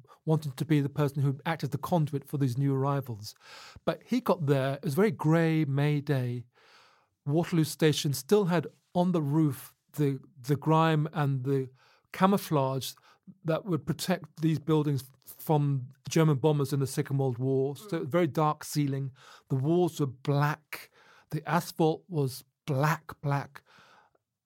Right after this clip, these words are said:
Speaker 1: Howard Gray never used a flash gun. The people whose photograph he took had dark skin. He snapped away for twenty minutes, took three rolls of film, went back to his studio, looked at the negatives, nothing was there.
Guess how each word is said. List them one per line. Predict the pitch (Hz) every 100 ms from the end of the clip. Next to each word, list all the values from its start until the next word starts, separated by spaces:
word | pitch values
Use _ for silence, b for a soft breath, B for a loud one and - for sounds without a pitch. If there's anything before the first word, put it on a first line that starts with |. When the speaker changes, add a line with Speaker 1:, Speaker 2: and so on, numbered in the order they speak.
| _ _ -
Speaker 1:
Howard | 165 180 165
Gray | 165 160
never | 156 156
used | 147 156 139
a |
flash | 131 165 143 -
gun. | - 127 123 131 _ b b b b _
The | -
people | - 170 170
whose | 143 151
photograph | - 160 151 151 139
he | 139
took | - 165 -
had | 165 117
dark | 160 151 127
skin. | - 147 131 127 B B B B
He | -
snapped | 175 - 196 208 -
away | 151 156
for | 147 -
twenty | - 233 -
minutes, | 175 151 139
took | - -
three | - 240
rolls | 180 175 151
of | 147 -
film, | - 170 120 123 117 - _ b b b b b b b _ -
went | 214
back | - 185
to | - 156
his | 151
studio, | - - 160 139 139 135 127 _ _ _ _ _ -
looked | 165 220 - 196
at |
the | 170
negatives, | 147 147 143 147 - _ -
nothing | 143 156 175 175 143
was | 131
there. | 143 131 117 110